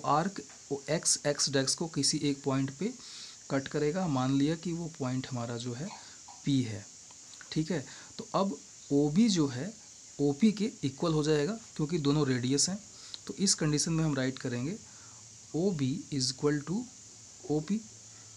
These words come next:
क्यों? क्योंकि ये radius है। ठीक है, अब ओबी की जो value है वो है root five,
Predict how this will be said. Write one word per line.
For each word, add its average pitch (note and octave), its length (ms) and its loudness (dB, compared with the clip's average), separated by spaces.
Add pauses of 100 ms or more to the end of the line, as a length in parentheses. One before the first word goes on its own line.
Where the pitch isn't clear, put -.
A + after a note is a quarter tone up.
क्यों? A3+ 160 2 (240)
क्योंकि D#3+ 260 2
ये F3 240 2
radius C#3+ 560 4
है। A#3 80 -4 (2250)
ठीक D#3+ 180 -2
है, G#3+ 100 -4 (1040)
अब - 180 -4 (640)
ओबी D3+ 280 4
की G3+ 120 2
जो F3+ 140 0
value C#3 280 4
है D3+ 160 -4
वो C#3 220 2
है C#3+ 160 -2
root C3+ 260 0
five, F3 320 -4